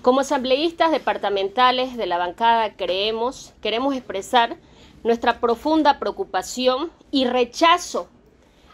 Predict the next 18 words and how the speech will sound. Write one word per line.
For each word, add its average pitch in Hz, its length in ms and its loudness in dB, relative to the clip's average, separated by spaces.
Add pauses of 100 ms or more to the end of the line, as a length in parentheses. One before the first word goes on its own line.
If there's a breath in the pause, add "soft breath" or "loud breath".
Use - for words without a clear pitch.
(180)
a 240 140 6
la 226 540 2 (240)
prevaricadora 262 1300 4 (100)
decisión 226 680 -4
judicial 233 760 0 (400 soft breath)
que 277 100 2
el 277 160 -2
día 349 320 4
de 254 80 0
ayer 254 380 -2
fue 277 180 -2
adoptada 262 800 4 (420 soft breath)
por 233 160 6
un 320 160 4
juez 311 760 0 (200)
en 226 160 2
materia 262 460 0
constitucional 220 1080 -2